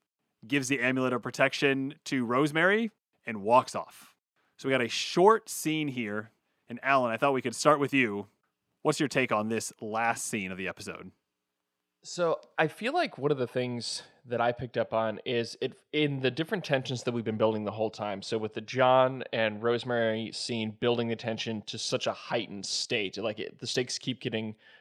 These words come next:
Speaker 2: raised. And with Dream, with effort, but not too much expended effort, dispatching, uh, Lucifer to get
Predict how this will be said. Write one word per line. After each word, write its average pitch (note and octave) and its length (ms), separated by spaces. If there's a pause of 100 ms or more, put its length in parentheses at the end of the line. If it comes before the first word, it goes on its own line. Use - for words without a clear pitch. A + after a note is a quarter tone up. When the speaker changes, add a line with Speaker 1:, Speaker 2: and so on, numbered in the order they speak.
(120)
Speaker 2:
raised. A2+ 720 (360)
And A2+ 640
with B2 240 (300)
Dream, C3 800 (420)
with G3 460 (160)
effort, A#3 580
but E3 180
not F3 460
too F3 220
much F3+ 300
expended E3 580
effort, E3 420 (220)
dispatching, B2 960 (640)
uh, G2+ 240 (100)
Lucifer A2+ 640 (400)
to D3+ 120
get C#3+ 300